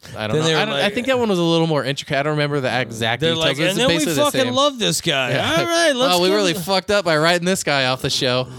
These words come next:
Speaker 2: White Ranger it is.
Speaker 1: Yeah.
Speaker 2: Uh, let's do it.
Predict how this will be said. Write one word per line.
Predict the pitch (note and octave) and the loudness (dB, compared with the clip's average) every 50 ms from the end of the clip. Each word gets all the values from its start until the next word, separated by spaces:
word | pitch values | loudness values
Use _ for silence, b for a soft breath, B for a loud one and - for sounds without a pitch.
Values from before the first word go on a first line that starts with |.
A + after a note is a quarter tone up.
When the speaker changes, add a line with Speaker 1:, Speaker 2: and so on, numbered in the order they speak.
| A#2+ A2+ | -10 -6
Speaker 2:
White | A#2 C3+ F3 A3+ C#4 D4+ C4 - | -2 0 0 0 0 0 -2 -4
Ranger | C#4 C#4+ D4 D4+ D#4 D#4+ D4 C4+ D4 D#4 D#4 E4 | -2 -2 0 0 0 0 0 0 0 0 0 0
it | E4+ E4+ | 0 0
is. | F4 F4+ F4+ F4+ F4+ F4 E4 - - | 0 0 2 2 0 -2 -2 -4 -4
Speaker 1:
Yeah. | - - B2 D#3+ G#3 G3+ G3 G3 - | -2 -2 0 -2 -2 -4 -8 -10 -10
Speaker 2:
Uh, | - | -8
let's | F3+ F3+ D#3+ - - | -10 -10 -10 -12 -10
do | - - F4 F4+ F4+ | -8 -6 -4 -4 -4
it. | - | -6